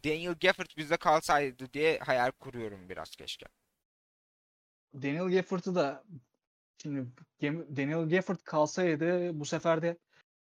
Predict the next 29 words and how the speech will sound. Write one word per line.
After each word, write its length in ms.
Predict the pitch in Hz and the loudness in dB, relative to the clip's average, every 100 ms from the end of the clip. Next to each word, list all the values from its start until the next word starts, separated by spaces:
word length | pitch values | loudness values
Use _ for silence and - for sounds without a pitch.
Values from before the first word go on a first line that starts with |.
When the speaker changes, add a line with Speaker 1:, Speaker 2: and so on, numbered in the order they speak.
| - | -4
Speaker 2:
T 160 | 131 131 | 0 2
B 120 | 139 | 2
J'den 400 | 156 156 170 170 _ _ 156 | 2 4 2 0 _ _ -6
yararlanamayacaktık. 1080 | 147 139 135 127 127 123 123 120 151 143 - _ _ _ - | 0 2 2 0 -2 -2 -4 -2 -4 -4 -10 _ _ _ -2
Baktığın 280 | 139 - 151 | -2 -2 -2
zaman 240 | 160 156 | 0 0
zaten 280 | 151 147 151 | -2 -2 -2
totalde 360 | 147 147 147 | -2 0 -2
üç 280 | 165 190 - | -2 -6 -6
tane 240 | 151 147 135 | -4 -4 -2
kanadımız 460 | 143 135 143 135 | -4 -2 -6 -4
var 120 | 131 | -6
falan. 320 | 127 135 139 127 - | -4 -6 -6 -10 -8
Çok 220 | 185 - _ _ _ _ - | -8 -8 _ _ _ _ -2
karıştırıcı 540 | 170 151 - 165 156 | -2 -2 -4 -4 0
Speaker 1:
Evet, 80 | 165 | 0
Speaker 2:
olaylar 160 | 139 156 | 2 0
Speaker 1:
oralar 140 | 151 | 2
Speaker 2:
onlar 120 | 156 | 4
ya, 60 | 151 | 2
Speaker 1:
biraz 180 | 147 143 | 2 -2
Speaker 2:
kafa 160 | 135 | -4
karıştırıcı. 400 | 143 131 - 127 | -4 -4 -6 -6
Speaker 1:
doğrusu, 340 | 107 101 - 110 | -6 -6 -14 -14
haklısın. 460 | 117 - - - _ _ _ _ _ _ _ _ _ _ _ _ _ _ - | -12 -12 -14 -18 _ _ _ _ _ _ _ _ _ _ _ _ _ _ -2
Speaker 2:
Ee, 140 | 135 | 0
son 160 | 131 202 | 2 4
olarak 360 | 185 180 180 165 | 8 8 8 8
Lau-, 340 | 170 180 | 8 8